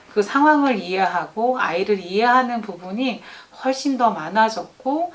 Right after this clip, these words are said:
그걸 통해서 저는 더 좋은 선생님이 되어야겠다라는 것들이 생긴 것 같아요. 그래서 이렇게 아이들을 위해서 선생님들이나 원장이나 모두가 함께 만들어가는 거지,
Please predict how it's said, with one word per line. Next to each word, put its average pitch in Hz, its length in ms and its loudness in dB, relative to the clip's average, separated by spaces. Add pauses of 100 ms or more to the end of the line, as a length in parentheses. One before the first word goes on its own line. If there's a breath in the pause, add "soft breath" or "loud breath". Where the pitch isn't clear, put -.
(340 loud breath)
그걸 247 360 4
통해서 262 400 0
저는 180 320 -6
더 175 280 0
좋은 220 360 0
선생님이 240 580 -2
되어야겠다라는 175 1300 -4
것들이 175 480 -6
생긴 277 420 -4
것 262 120 -2
같아요. - 560 -14
그래서 220 520 2 (480 loud breath)
이렇게 202 720 0 (140)
아이들을 240 540 0
위해서 185 640 2 (260 loud breath)
선생님들이나 226 1040 0
원장이나 202 920 0 (280 loud breath)
모두가 190 720 0 (380 loud breath)
함께 330 460 2
만들어가는 190 800 0
거지, 170 500 -8